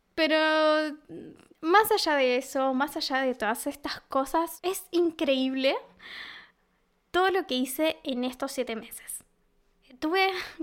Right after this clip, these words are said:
como diez trabajos. Empecé mi, mi propio podcast, que era algo que hacía mucho que le estaba dando vueltas. Mucho por el que dirán, mucho por el no sé si estoy preparada, mucho porque tengo que aprender de edición y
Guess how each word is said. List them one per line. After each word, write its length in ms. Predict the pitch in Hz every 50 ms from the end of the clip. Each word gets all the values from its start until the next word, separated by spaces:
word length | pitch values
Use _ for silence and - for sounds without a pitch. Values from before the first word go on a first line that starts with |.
| - -
como 380 | - 262 240 247 240 247 247 254
diez 300 | 254 240 254 254 254 -
trabajos. 600 | - 247 214 220 240 - - - 247 - - _ - - - - - - - - - - - _ _ _ - _ -
Empecé 440 | 294 302 277 285 269 277 277 269 277
mi, 680 | 302 311 311 311 311 311 311 302 285 269 262 262 - - - 294
mi 360 | - - 269 262 269 247 240
propio 420 | - 240 240 233 240 233 226 226
podcast, 500 | - 240 247 247 - - 226 - - -
que 100 | - 262
era 140 | 254 285 285
algo 220 | 285 294 311 294
que 100 | - 311
hacía 240 | 294 - - 339 339
mucho 440 | 320 330 349 359 370 359 - - 349
que 80 | - 302
le 80 | 277
estaba 240 | 285 - 277 277 285
dando 240 | 285 285 277 269 254
vueltas. 560 | 247 240 233 226 226 - - - - - _ _ - - - - - - - - - _ _ _ _ _ _ -
Mucho 420 | 262 285 320 339 330 - 339 254
por 180 | 262 240 233 262
el 140 | 233 233 -
que 120 | 247 233
dirán, 580 | 226 233 247 302 339 349 339 330 330 330 320 302 294 - - -
mucho 420 | 254 262 277 285 285 - 311 320
por 320 | 285 - 277 254 247 240
el 340 | 240 233 233 240 240 240 247
no 120 | 254 262 254
sé 120 | - 277
si 120 | - 262
estoy 160 | - - 233 226
preparada, 760 | 233 226 220 254 269 330 359 359 349 339 330 320 311 311
mucho 380 | 302 294 302 294 - 320 294 262
porque 320 | 277 254 240 226 - 233
tengo 240 | 226 254 262 277 262
que 60 | 254
aprender 520 | 233 233 - - 240 247 240 247 247 240 247
de 120 | 240 233
edición 640 | 220 226 240 - - 349 359 359 349 330 320 320 302
y 260 | 277 262 254 254 254